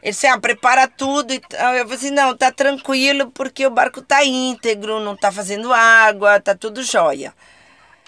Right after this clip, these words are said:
Ah, e aí a gente combinou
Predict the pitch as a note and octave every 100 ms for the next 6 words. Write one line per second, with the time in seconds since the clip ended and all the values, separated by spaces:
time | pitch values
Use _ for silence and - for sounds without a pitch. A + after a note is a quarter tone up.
0 | _ _ - - - - - A3 G#3+ A#3
1 | A3+ A3 A3+ A#3+ A#3+ B3 C4 C4 C#4 -
2 | - D4 D4 C4+ C4